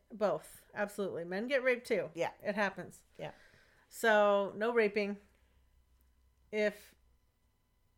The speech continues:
Speaker 1: you know.
Speaker 2: Think about the consequences of your actions. Or if you would want somebody to do that to you, or your daughter,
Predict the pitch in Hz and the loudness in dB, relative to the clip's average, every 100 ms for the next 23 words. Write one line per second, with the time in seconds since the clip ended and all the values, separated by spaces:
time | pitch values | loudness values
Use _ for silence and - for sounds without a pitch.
0 | _ _ _ _ 226 214 180 240 269 180 | _ _ _ _ -6 -4 0 0 0 -4
1 | 147 - - - 165 190 - 170 170 - | -6 -8 -12 -8 -6 -6 -8 -8 -8 -8
2 | 160 135 127 - 104 120 - - - - | -12 -10 -10 -10 -10 -10 -10 -16 -18 -20
3 | - _ - _ - 156 160 131 160 208 | -20 _ -20 _ -8 -2 -2 -4 -4 -2
4 | 190 151 151 156 - 151 143 131 127 _ | -2 -2 -2 -4 -6 -8 -8 -10 -16 _
5 | 131 127 120 - 113 113 113 104 - 151 | -10 -6 -6 -8 -14 -12 -10 -12 -6 -4
6 | 143 151 156 147 180 117 - | -4 -4 -4 -4 -4 -6 -8